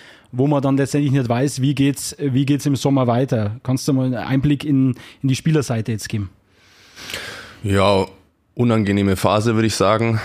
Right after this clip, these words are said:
Speaker 2: Ähm, grad wenn du weißt, du hast ja einen Anschlussvertrag, dann weißt du nicht, ja, kannst du den noch erfüllen? Du kannst aber auch,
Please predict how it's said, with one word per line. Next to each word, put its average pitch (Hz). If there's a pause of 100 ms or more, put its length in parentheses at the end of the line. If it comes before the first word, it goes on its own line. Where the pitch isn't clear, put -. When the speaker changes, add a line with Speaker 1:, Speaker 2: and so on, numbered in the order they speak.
(120)
Speaker 2:
Ähm, 90
grad 87
wenn 87
du 85 (680)
weißt, 85
du 82
hast 85
ja 82
einen 78
Anschlussvertrag, 101 (680)
dann 80
weißt 82
du -
nicht, 85
ja, 85
kannst -
du 87
den 85
noch 85
erfüllen? 113
Du 95
kannst 95
aber 87
auch, 85